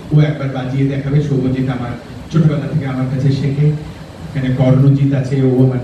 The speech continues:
ছাত্র, ওরা রত্নাকর আছে, ওরা তোমাদের সাহায্য করবে যদি কোনো জায়গা বুঝতে না পারো। প্রথম কথা আমাদের সঙ্গীতে, যেটা গুরুমুখী বিদ্যা,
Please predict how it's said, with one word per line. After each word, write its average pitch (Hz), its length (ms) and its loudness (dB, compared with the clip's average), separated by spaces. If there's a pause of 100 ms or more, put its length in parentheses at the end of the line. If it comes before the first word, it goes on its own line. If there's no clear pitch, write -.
ছাত্র, 156 360 2
ওরা 120 300 -2 (160)
রত্নাকর 127 500 -6
আছে, 156 180 -2
ওরা 143 280 4 (580)
তোমাদের 147 300 0 (120)
সাহায্য 156 380 0
করবে 160 200 0
যদি 156 280 4
কোনো 151 200 4
জায়গা 139 320 0
বুঝতে 147 300 2
না 131 120 0
পারো। - 300 -6 (2000)
প্রথম 254 340 2
কথা 156 640 2 (100)
আমাদের 135 260 0
সঙ্গীতে, 139 480 0 (1900)
যেটা 185 220 4
গুরুমুখী 196 600 2
বিদ্যা, - 340 -4